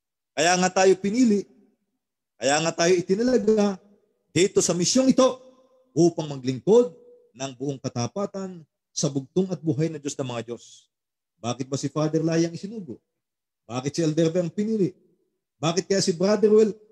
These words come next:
na pinilit na iniwa-, iwasan itong malaking obligasyon na ito ay sa kabila ng pag-iwas ay dito pa rin itinakda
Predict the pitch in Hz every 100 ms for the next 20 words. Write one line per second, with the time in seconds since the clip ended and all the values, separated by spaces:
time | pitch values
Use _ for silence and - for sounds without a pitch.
0 | _ 160 160 190 208 208 202 202 202 202
1 | 208 - 185 214 202 220 214 202 202 202
2 | 220 220 190 _ _ _ 185 190 220 214
3 | 226 254 247 233 214 202 202 185 214 220
4 | 208 - 196 226 220 214 196 226 220 220
5 | 226 214 _ - 220 220 - 208 202